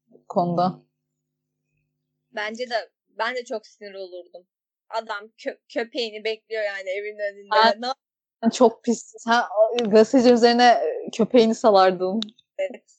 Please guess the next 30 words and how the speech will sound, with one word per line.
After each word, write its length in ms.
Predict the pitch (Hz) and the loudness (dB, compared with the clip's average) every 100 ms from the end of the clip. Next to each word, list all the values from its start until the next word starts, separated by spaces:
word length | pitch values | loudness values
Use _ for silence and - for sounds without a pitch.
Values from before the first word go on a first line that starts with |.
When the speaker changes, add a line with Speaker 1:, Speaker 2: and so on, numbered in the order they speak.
| _ - | _ -10
Speaker 1:
O 100 | 233 - | -4 -2
çok 220 | 254 - | 0 2
hızlı 220 | 226 214 | 2 4
agresifleştirdin. 880 | 208 202 - 196 196 196 208 180 185 | 4 2 -6 -6 -6 -4 -4 -4 -8
Sende 360 | 185 254 269 294 | 0 2 2 0
de 120 | 277 | 2
bir 40 | |
Ozan 300 | 302 294 285 | 2 2 0
Güvenlik 400 | 285 285 277 254 | 2 2 2 0
var 100 | 254 | 2
ha. 180 | 240 185 | 2 2
Bir 60 | 214 | -4
çıtı 260 | - - | -4 2
agresiflik 600 | 220 214 220 - - - | 4 4 0 -4 -12 -4
var. 420 | 220 190 - - _ - - - - - - - - - 262 | 0 0 -2 -14 _ -10 -10 -10 -12 -14 -14 -12 -12 -8 -6
Speaker 2:
Elif 220 | 294 311 - 370 | -6 -8 -10 -10
sende 480 | 359 359 269 320 277 | -8 -8 -6 -6 -2
de. 140 | 285 330 - _ _ | -4 -4 -16 _ _
Bir 140 | 220 | -10
dakika. 220 | 214 285 262 | -6 2 6
Speaker 1:
Ben 200 | 285 339 - | 6 4 -8
Speaker 2:
Sen 80 | - _ _ | -20 _ _
Speaker 1:
çay 160 | - 311 320 | -2 2 2
Speaker 2:
sen 60 | |
Speaker 1:
içmeye 260 | - 294 277 | 2 2 4
davet 320 | 247 277 - 320 | 4 2 -4 -6
ederdim 320 | 220 214 208 | -2 0 0
Speaker 2:
agresif. 180 | 220 196 | -4 -2
Speaker 1:
içeri. 180 | 214 247 _ _ _ _ _ _ | -2 -2 _ _ _ _ _ _
<laughs> 1300 | 302 330 370 - _ _ _ _ 440 320 - 294 277 | -20 -18 -20 -20 _ _ _ _ -10 -4 -2 -2 -4